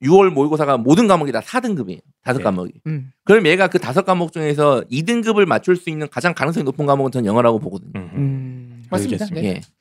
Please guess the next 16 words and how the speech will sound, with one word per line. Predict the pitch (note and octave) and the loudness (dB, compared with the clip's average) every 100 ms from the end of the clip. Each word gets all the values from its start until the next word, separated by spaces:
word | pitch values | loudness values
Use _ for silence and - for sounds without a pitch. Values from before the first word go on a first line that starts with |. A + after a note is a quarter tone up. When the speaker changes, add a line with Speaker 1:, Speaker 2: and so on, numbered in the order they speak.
| _ | _
Speaker 1:
그러니까 | F#3+ F#3 | 0 2
전략적으로 | D#3+ C#3+ F3+ F3 | 4 4 4 0
접근해야 | B2+ - A#2+ G2+ | -2 -4 -2 -2
돼요. | F2 - - - | -4 -12 -18 -8
Speaker 2:
네, | G#2+ - - | -8 -8 -8
알겠습니다. | G#2+ A#2 - G2 G2+ - - | 0 0 0 -10 -10 -8 -6
아, | G2 F#2+ | -6 -2
그래서 | C3+ A#2+ A#2+ D3+ C#3 | 0 2 4 4 0
그 | - A2 G#2+ | -2 -2 -2
청취자 | D#3 - C#3+ | -6 -2 0
여러분들, | C3 B2+ A#2+ A#2 E3+ - _ | 0 -2 0 2 2 -2 _
국영수 | - B2+ C3 B2 G#2 | -2 0 0 -2 -2
유월 | A#2 B2+ | 2 2
모의고사 | A2+ A2+ A#2 G#2 G#2 | 2 0 0 -2 -6
분석 | - A2 G#2+ | -6 -10 -8
방송, | - G#2 G2 G#2 | -8 -10 -6 -6